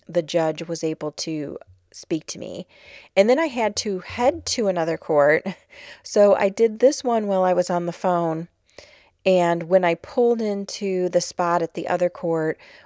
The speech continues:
was able to finish the last five minutes of, of that hearing. So it was just a ton. And then I went into the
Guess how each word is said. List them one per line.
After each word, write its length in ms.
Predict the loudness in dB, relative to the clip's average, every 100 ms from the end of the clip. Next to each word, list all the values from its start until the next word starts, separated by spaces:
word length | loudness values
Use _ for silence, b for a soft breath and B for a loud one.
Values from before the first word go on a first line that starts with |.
| -4
was 160 | 0
able 300 | 2 2 2
to 80 | 0
finish 400 | -2 -4 -4 -6
the 160 | -8 -6
last 420 | -2 -2 -4 -8
five 240 | -6 -6
minutes 380 | -6 -6 -6 -4
of, 240 | -6 -6 -14 -10
of 160 | -6
that 240 | -4 -6 -8
hearing. 460 | -12 -12 -12 -12 B B B 0
So 160 | 4
it 60 | 4
was 160 | 4
just 200 | -2 -4
a 100 | -6 -6 _
ton. 500 | -12 -6 -6 -6 -8 -6
And 160 | -2 0
then 100 | 0
I 120 | 0
went 300 | -2 -4 -4
into 840 | -4 -4 -6 -4 0 0 0 -4 -8 b b b b b b b
the 120 | -4